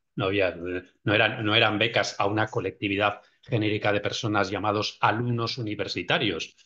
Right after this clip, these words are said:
sino era para alumnos numerarios que van al centro de estudios y sus padres no quieren que vayan al centro de estudios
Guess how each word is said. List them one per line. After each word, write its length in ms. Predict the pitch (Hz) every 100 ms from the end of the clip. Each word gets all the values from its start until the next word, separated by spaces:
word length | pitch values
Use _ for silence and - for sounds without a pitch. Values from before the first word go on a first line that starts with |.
| -
sino 340 | - 107 98
era 220 | 101 123
para 240 | 127 107 95
alumnos 680 | - 104 117 131 131 127
numerarios 640 | 131 127 123 131 139 143 -
que 140 | 120
van 160 | 110 127
al 140 | 120
centro 260 | 139 127 131
de 80 | 120
estudios 520 | - 135 135 143 143 - - -
y 100 | 123
sus 240 | 147 131
padres 520 | - 135 139 131 -
no 240 | 123 131 123
quieren 340 | 131 123 143
que 120 | 123
vayan 280 | 110 110 131
al 120 | 98
centro 300 | - 110 127
de 80 | 104
estudios 560 | 98 - 127 98 85